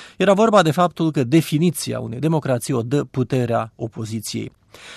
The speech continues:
Opoziția devine, în această generoasă accepțiune, o entitate dinamică, strângând la oaltă partide, societate civilă, presă, tot ceea ce poate înfrâna și stopa la timp orice abatere ale puterii de la normele democratice.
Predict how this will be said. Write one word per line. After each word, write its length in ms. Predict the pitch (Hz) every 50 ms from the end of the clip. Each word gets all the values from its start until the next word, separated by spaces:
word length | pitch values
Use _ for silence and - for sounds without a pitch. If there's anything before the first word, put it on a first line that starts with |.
| - -
Opoziția 560 | - 180 160 185 175 180 233 196 - 196 170
devine, 640 | 147 127 160 165 143 123 151 180 175 165 180 202 208 -
în 120 | - 147
această 540 | 139 131 120 - 143 139 127 - - 147 127
generoasă 540 | 110 104 135 143 131 131 143 147 131 - 135
accepțiune, 720 | 123 - - - 120 110 - - - 156 156 165 170 170 156 -
o 120 | - 143
entitate 600 | 147 147 135 - 143 123 - 151 151 139 - 143
dinamică, 680 | 120 117 156 156 156 147 139 143 151 135 - 156 - - _ _
strângând 460 | - - - - 139 139 131 143 143
la 120 | 131 123 117
oaltă 420 | 123 135 139 135 131 120 120 120
partide, 640 | 107 - - 135 - - - 156 139 127 151 151 143 _ _ _ _ - - _ _ _ _
societate 580 | - - - 185 151 160 160 160 151 127 - 123
civilă, 580 | 107 - - 127 110 117 160 160 135 123 117 -
presă, 500 | - - 151 147 131 - - 156 139 - - _ _ _ _ _ -
tot 140 | - 185
ceea 180 | - - 165 147
ce 180 | 131 - 143 127
poate 360 | - - 175 165 - 147 151
înfrâna 540 | 165 170 170 - - 160 147 135 135 135 135
și 160 | - - -
stopa 360 | 131 - - 131 110 139 135
la 220 | 131 123 120 117 _ _
timp 320 | - 151 139 127 123 - -
orice 500 | - 143 131 120 110 - - 127 113 110 -
abatere 480 | - 131 - 117 120 117 107 - 123 113
ale 140 | 113 117
puterii 360 | 120 123 127 127 147 143 131 117
de 80 | 120
la 120 | 123 117 113
normele 540 | 117 123 120 120 113 117 117 110 110 - -
democratice. 800 | - 120 120 117 113 117 - 135 135 127 - 120 110 - 127 -